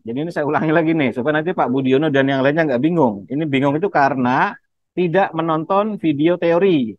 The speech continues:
Maka problemnya kebanyakan adalah dasar teorinya lemah. Ada sebelas sistem pada tubuh manusia. Sebelas sistem.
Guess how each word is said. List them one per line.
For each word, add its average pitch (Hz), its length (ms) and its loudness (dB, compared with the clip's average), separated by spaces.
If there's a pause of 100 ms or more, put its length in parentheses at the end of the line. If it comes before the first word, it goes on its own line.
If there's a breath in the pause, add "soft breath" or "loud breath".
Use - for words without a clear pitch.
(120)
Maka 160 320 -2
problemnya 123 480 0
kebanyakan 120 640 -4
adalah 117 400 -2
dasar 127 400 0
teorinya 135 400 0
lemah. 135 400 -2 (1700)
Ada 202 320 0
sebelas 160 320 0
sistem 190 480 -2
pada 147 240 0
tubuh 143 240 -4
manusia. 131 640 0 (480)
Sebelas 107 320 -6
sistem. 110 480 -6